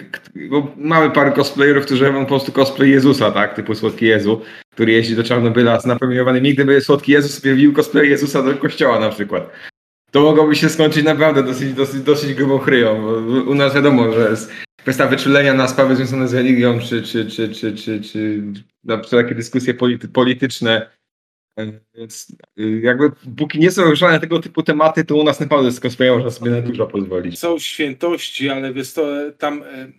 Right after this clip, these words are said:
Speaker 2: nie wiem, czy znasz taką serię Atak Tytanów.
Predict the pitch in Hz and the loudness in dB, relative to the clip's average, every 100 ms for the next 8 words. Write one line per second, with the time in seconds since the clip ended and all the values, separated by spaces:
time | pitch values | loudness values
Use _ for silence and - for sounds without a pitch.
0 | _ 127 123 147 190 190 135 151 151 170 | _ -10 -8 -6 -6 -8 -6 -6 -6 -10
1 | - 143 - - 143 151 131 139 - 143 | -10 -10 -6 -6 -4 -6 -10 -12 -10 -8
2 | 147 117 110 131 | -6 -6 -8 -14